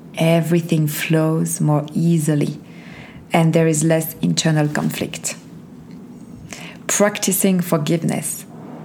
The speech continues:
is also another great way to develop compassion toward others, but not only, and mainly towards ourselves.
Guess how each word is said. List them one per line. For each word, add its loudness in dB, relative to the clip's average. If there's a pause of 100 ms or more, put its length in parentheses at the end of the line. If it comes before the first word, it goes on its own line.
(140)
is 2
also 2
another 4
great 0
way 2
to -4
develop 0
compassion 0
toward 0 (480)
others, 2 (140)
but 0
not 2
only, 2 (400)
and 2
mainly 4
towards 0
ourselves. 0